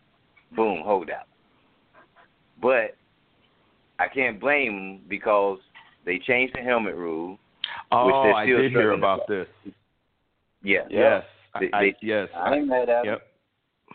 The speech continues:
Speaker 2: Yep.
Speaker 1: They, they changed the helmet rule, which they're struggling to call correctly anyway. Uh, if you, if you manage to see, uh, preseason games and they still can't get it right.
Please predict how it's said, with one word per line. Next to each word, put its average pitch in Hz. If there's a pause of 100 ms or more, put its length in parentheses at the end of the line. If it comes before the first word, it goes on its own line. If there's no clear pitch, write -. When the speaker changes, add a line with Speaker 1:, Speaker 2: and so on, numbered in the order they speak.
(300)
Speaker 2:
Yep. - (800)
Speaker 1:
They, 98
they 101
changed 131
the 170
helmet 156
rule, 98
which 107
they're 107
struggling 117
to 107
call 107
correctly 107
anyway. 95 (380)
Uh, 87
if 90
you, 92
if 85
you 92
manage 95
to 92
see, 98
uh, 87 (100)
preseason 98
games 92
and 90
they 90
still 98
can't 92
get 90
it 82
right. 82